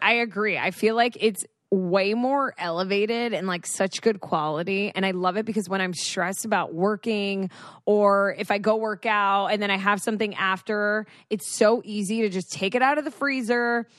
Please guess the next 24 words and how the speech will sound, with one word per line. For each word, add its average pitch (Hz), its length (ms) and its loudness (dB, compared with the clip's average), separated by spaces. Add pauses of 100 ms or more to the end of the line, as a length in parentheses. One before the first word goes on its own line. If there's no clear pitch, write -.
(200)
put 196 180 -2
it 214 100 -4
in 247 60 -4
the 277 80 -2
microwave, 202 840 0
and 185 240 -4
they 185 220 -2
taste 190 500 -4
so 165 560 -4
good. 139 240 -8
And - 140 -8
also, 220 300 -2
I 220 40 -2
feel 208 140 -2
like 185 100 -2
grocery 170 380 -6
shopping 165 380 -6
can 165 180 -6
just 160 180 -8
be - 180 -10
a - 60 -12
pain 196 440 -6
these 190 260 -6
days. 180 420 -4